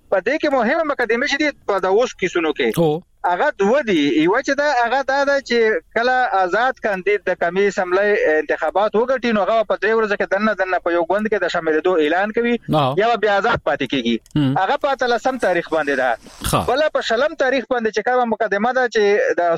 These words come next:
Speaker 1: سنی اتحاد کونسل، کوم چې اوس د تحریک انصاف غړي پکې شامل شوي دي، چې
Speaker 2: ښه.
Speaker 1: دا پارلماني ګوند دی که نه دی. ځکه چې د دې کوم مشر چې دی، حامد رضا، ها-، صاحبزاده حامد رضا په خپله په آزاد حیثیت په انتخاباتو کې برخه اخیستې وه.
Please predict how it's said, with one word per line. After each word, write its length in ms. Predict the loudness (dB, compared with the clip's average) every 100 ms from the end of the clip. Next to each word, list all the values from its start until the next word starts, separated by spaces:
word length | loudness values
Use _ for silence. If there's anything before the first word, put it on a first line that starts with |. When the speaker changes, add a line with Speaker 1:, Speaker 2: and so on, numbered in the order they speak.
| 0
Speaker 1:
سنی 200 | 0 0
اتحاد 340 | 0 0 0
کونسل، 640 | 0 -2 -2 0 2 2 0
کوم 220 | -2 -2
چې 80 | 0
اوس 300 | 2 2 2 2 0 -6 -12 -4
د 80 | 0
تحریک 300 | 0 0 -2
انصاف 280 | -2 -2 0
غړي 180 | 0
پکې 220 | 0 -2 -2
شامل 280 | -2 -2
شوي 260 | -2 0 2
دي، 200 | 2 0 -4 -12 -4
چې 80 | 0
Speaker 2:
ښه. 40 |
Speaker 1:
دا 180 | 0 0
پارلماني 640 | -2 0 0 0 0 -2
ګوند 420 | -2 -2 0 0
دی 200 | 0 -2
که 160 | -2 -2
نه 140 | 0
دی. 280 | -2 -4 -6 -14 _ -20 -18 -4
ځکه 180 | -2 0
چې 80 | 0
د 120 | -2 0
دې 180 | -2 0
کوم 160 | -2 -2
مشر 220 | -2 -2
چې 120 | -2
دی، 60 | 0
حامد 340 | 0 0 0
رضا، 340 | 0 0 2 0 -4 -20 -20 -20 -4
ها-، 160 | 0 0
صاحبزاده 360 | 0 0 0 0
حامد 220 | 0 0
رضا 220 | 0 0
په 140 | 0
خپله 300 | -2 -2 -2
په 120 | 0 0
آزاد 480 | 0 0 0 0
حیثیت 380 | 0 -2 -2 -4 -2
په 60 | -2
انتخاباتو 560 | 0 -2 0 0 0
کې 100 | -2
برخه 300 | -2 -2 -2
اخیستې 320 | -2 -2 0
وه. 180 | 0 0